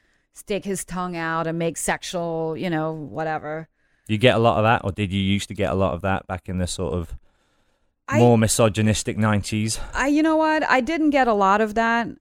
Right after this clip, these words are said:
Speaker 1: I got it a couple of times, and, um, you know, I usually always dared the guy to come on stage and just do it on stage in
Speaker 2: Call his
Speaker 1: front of my
Speaker 2: bluff.
Speaker 1: face. Yeah, I was like, "Come up here, come and do it," you know, because, you know,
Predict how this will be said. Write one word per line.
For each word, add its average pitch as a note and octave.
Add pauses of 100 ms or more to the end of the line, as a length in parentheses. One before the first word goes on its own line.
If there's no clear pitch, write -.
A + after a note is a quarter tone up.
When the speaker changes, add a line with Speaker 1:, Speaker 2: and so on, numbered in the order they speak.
Speaker 1:
I -
got G3+
it G#3
a F#3
couple G#3
of G3
times, G#3+ (480)
and, F3+
um, F3 (240)
you G3+
know, E3+
I F3+
usually F#3
always F3
dared E3+
the D#3+
guy E3
to D#3+
come F3
on E3
stage - (140)
and D#3+
just D3
do F3
it E3+ (140)
on D#3
stage D3+
in A#2
Speaker 2:
Call G2+
his F#2+
Speaker 1:
front G#2
of E3
my G#2
Speaker 2:
bluff. F2+
Speaker 1:
face. D#3 (400)
Yeah, D4+
I G#3+
was F3
like, E3
"Come A#3
up C#4
here, F#3
come G3+
and A#3+
do C#4
it," -
you F#3+
know, F#3 (120)
because, E3+
you -
know, E3+